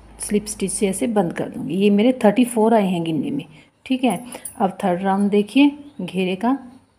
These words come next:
नहीं sorry, second round है। ये first round complete किया हमने, दो चैन लूँगी, वहीं पे डबल निकालूँगी जहाँ पे मैंने चैन बनाई है। अब एक सिंगल,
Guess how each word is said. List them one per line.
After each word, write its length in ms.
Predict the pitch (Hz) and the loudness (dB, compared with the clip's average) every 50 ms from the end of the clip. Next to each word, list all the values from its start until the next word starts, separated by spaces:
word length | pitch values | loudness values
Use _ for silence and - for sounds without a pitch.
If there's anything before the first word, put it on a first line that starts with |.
| _ _ _ _ _ _ _ _ _ - | _ _ _ _ _ _ _ _ _ -6
नहीं 120 | 208 220 | -6 -6
sorry, 260 | 208 - 226 214 226 | -4 -4 -2 -2 -2
second 400 | 214 - 214 180 208 - 220 220 | -2 -4 -4 -4 -2 -2 0 0
round 280 | 226 208 208 214 208 208 | 0 0 2 2 2 2
है। 100 | 233 269 | 2 2
ये 140 | 269 240 240 | 2 2 2
first 460 | 233 240 - 226 190 190 - - - | 0 0 -2 -4 -4 -4 -6 -6 -4
round 180 | 214 202 208 202 | -2 -2 -2 0
complete 340 | - 208 190 202 208 208 - - | -2 -2 0 0 0 -2 2 2
किया 160 | 220 214 208 | 2 4 4
हमने, 260 | 214 240 302 330 - - - - - _ _ _ _ _ _ _ _ - | 4 4 2 2 -2 -8 -16 -20 -20 _ _ _ _ _ _ _ _ -8
दो 180 | 190 190 190 202 | -4 -2 -2 -2
चैन 280 | 196 - 190 165 170 | -2 -4 -4 -4 -4
लूँगी, 340 | 175 185 208 226 240 269 277 269 - - - | -2 -2 0 2 2 0 0 -2 -6 -10 -4
वहीं 280 | 202 190 196 185 214 247 | 0 2 2 2 2 4
पे 100 | 247 277 | 4 6
डबल 220 | 240 233 208 214 208 | 6 6 6 6 4
निकालूँगी 560 | 202 196 - 190 151 139 - - - - - - | 2 2 0 0 0 0 -2 -2 -4 -6 -6 -4
जहाँ 200 | 196 208 185 180 | -2 -2 -2 -2
पे 120 | 180 - 190 | -2 -4 -4
मैंने 200 | 196 190 190 190 | -2 -2 -2 -4
चैन 300 | 190 - 180 170 185 180 | -4 -4 -4 -4 -4 -2
बनाई 280 | 180 190 202 202 208 220 | -2 -2 0 0 0 2
है। 160 | 226 277 302 294 - - - _ _ _ _ _ _ _ _ _ _ _ _ _ _ _ _ _ _ _ _ _ _ _ _ _ _ _ _ _ _ _ _ _ _ _ _ _ _ _ _ _ _ _ _ _ _ _ _ _ _ _ _ _ _ | 2 0 0 0 -6 -16 -20 _ _ _ _ _ _ _ _ _ _ _ _ _ _ _ _ _ _ _ _ _ _ _ _ _ _ _ _ _ _ _ _ _ _ _ _ _ _ _ _ _ _ _ _ _ _ _ _ _ _ _ _ _ _
अब 260 | 233 196 208 - - - - | -8 -8 -8 -10 -14 -4 -2
एक 220 | 208 196 196 196 - | 0 0 0 -2 -2
सिंगल, 480 | - 233 220 220 220 220 254 262 269 | 0 2 4 4 6 6 4 2 0